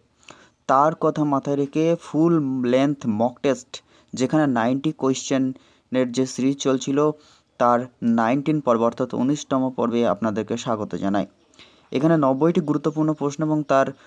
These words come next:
সঠিক অ্যান্সার করে দেওয়ার চেষ্টা করব। যদি কোনো কারণে কোনো অ্যান্সারের আপনাদের মধ্যে সংশয় থাকে, তাহলে অবশ্যই কমেন্টে জানাবেন। আপনাদের কমেন্ট, আপনাদের লাইক এবং শেয়ার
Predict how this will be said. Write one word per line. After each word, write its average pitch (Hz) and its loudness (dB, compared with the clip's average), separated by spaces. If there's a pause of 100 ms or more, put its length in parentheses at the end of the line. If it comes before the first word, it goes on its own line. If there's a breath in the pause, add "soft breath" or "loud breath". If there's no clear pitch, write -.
(680 soft breath)
সঠিক 147 2
অ্যান্সার 151 2 (220)
করে 131 2
দেওয়ার 135 2
চেষ্টা 131 -4
করব। 139 0 (360)
যদি 135 0
কোনো 165 0
কারণে 151 2
কোনো 131 -2
অ্যান্সারের 123 -2
আপনাদের 120 -4
মধ্যে 113 -4
সংশয় 120 -6
থাকে, 143 -6
তাহলে 117 -4
অবশ্যই 117 -6
কমেন্টে 101 -4
জানাবেন। 101 -2 (580 soft breath)
আপনাদের 127 0
কমেন্ট, 127 -4 (100)
আপনাদের 113 -6
লাইক 110 -2
এবং 127 -2
শেয়ার 127 -2